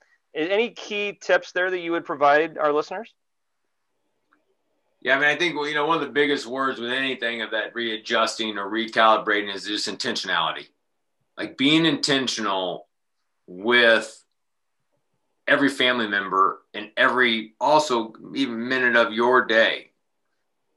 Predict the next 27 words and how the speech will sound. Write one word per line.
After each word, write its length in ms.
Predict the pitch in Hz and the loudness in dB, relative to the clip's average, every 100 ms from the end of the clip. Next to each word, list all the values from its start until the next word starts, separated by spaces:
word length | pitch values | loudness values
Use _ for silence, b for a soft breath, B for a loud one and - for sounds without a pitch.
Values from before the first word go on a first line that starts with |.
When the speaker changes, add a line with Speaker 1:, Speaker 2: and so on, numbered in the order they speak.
| _ | _
Speaker 2:
So 300 | - 135 123 | 4 6 6
intentionality 800 | 120 135 165 165 147 151 151 127 | 4 0 0 0 4 6 8 6
looks 240 | 135 131 | 2 0
like 320 | 123 123 104 - _ _ _ _ _ _ _ _ | 4 4 4 -6 _ _ _ _ _ _ _ _
if 380 | - 104 107 85 | -8 -4 -4 -4
you're 320 | 90 107 123 120 | -6 -2 0 2
going 240 | 131 131 | 2 0
to 80 | 113 | 0
go 100 | 123 | 2
on 140 | 127 120 | 4 4
a 80 | 107 | 2
date 240 | 120 131 | 0 0
with 120 | 123 | 0
your 100 | 120 | -4
spouse 400 | 113 120 127 - | 0 4 6 4
this 120 | - | 0
weekend, 340 | 104 101 127 120 | -6 -6 -6 -2
well, 120 | 110 | 0
let's 480 | 117 117 - - - _ _ _ _ _ _ _ | 0 0 -6 -16 -20 _ _ _ _ _ _ _
figure 280 | 120 - - | -4 0 0
it 60 | - | 4
out 180 | 139 | 4
and 80 | 139 | 4
be 100 | 147 | 2
intentional 460 | 139 147 165 165 135 | 2 2 2 2 2
about 240 | 107 92 | 2 0
it. 80 | - | -2